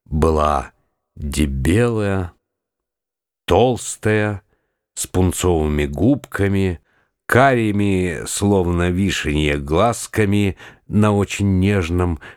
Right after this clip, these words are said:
почти сахарном лице – усеянном желтенькими веснушками, но с двойным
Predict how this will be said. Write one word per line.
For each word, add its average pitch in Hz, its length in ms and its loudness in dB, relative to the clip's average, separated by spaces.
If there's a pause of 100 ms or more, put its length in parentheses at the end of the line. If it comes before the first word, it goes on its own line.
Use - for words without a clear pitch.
(140)
почти - 400 0
сахарном 82 880 -2
лице – 85 600 -2 (320)
усеянном 95 1000 2 (280)
желтенькими 92 1300 0
веснушками, 90 1400 0 (520)
но 104 280 4
с 78 160 -6
двойным 98 800 2